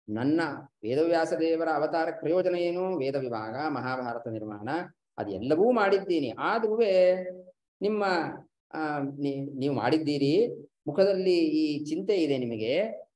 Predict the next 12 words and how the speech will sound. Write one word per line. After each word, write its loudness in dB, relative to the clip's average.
ಅವಾಗ 4
ವೇದವ್ಯಾಸ 2
ದೇವರು, -2
ಆ, -4
ನಾರದರನ್ನ 0
ಕೇಳಿದಾಗ, -2
ಆ, -6
ಆ -4
ನಾರದರು 0
ಹೇಳ್ತಾರೆ, 0
"ಇಲ್ಲ, 0
ನೀವು 0